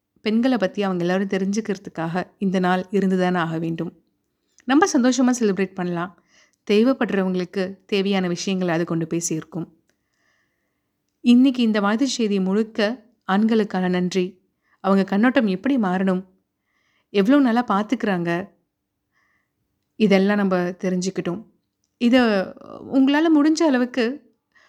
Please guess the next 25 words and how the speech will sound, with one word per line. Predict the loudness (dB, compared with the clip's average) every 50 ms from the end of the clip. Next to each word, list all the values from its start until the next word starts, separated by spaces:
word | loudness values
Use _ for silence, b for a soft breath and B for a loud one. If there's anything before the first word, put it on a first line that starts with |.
| _ _ -4
உங்களை | 0 2 4 4 4
சுத்தி | 2 -2 -2 0
இருக்க | -2 -2 -2 -2 -4
ஆண்களை | -2 -2 -2 0 0 -2 -2
கேட்க | 0 -2 -4 -2 -4 -4
வைங்க. | -4 -2 -2 -2 -4 -4 -6 -8 _ _ _ _ _ _ _ _ _ _ _ _ _ _ _ _ _ _ _
இத்தனை | -2 -2 -2 2 2 2 2 4
பெண்கள், | 2 2 2 2 2 2 2 2 2 0 -2 -6 -12 _ -12
ஆ, | -8 -6 -6 -4 -6 -6 -8 -10 -12 _ _
வாய் | -4 0 0 2 2 4 4
வழியா | 4 4 4 2 2 2 0 -2 -4 -8 -18 _ _
அவங்க | -8 -4 -4 -2 -2 -2
மனசுல | -2 -2 -2 -2 -4 -2 -2 -2 0
இருந்த | 0 -2 0 0 0 0 0 -2 -6 -10 _
அந்த | -6 -4 -2 -2 0
நன்றி, | 0 0 0 0 0 0 -2 -2 -2 -4 -10 _ _ _ _ _ _ _ _ _ _ _ _ _ _ _ _ -6
எண்ணம், | 0 2 2 4 4 2 0 -2 -4 -4
இது | -4 0 2
எல்லாமே | 2 2 2 2 2 2
வெளிப்படுறத | 2 2 2 0 0 -2 -4 -2 -2 -2 -2 -2 -4 -4 -8 -8
அவங்க | -4 -2 -2 0 0
முதல் | 0 0 0 0 0 -2
முறையா | -2 -2 -2 -2 -2
கேட்பாங்களா | -4 -6 -8 -6 -6 -6 -6 -4 -4 -4
இருக்கும். | -6 -6 -8 -10 -10 -10